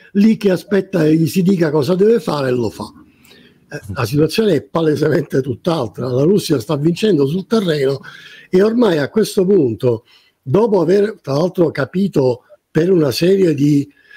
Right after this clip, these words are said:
fregature prese che i paesi occidentali sono totalmente inaffidabili,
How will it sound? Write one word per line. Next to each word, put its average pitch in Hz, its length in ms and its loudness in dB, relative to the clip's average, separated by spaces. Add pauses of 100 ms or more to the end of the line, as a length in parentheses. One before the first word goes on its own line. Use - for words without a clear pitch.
(300)
fregature 165 680 0
prese 123 640 -2
che 214 480 0 (520)
i 160 60 -4
paesi 190 260 0
occidentali 170 680 0
sono 160 440 0
totalmente 214 960 0
inaffidabili, 113 1040 -2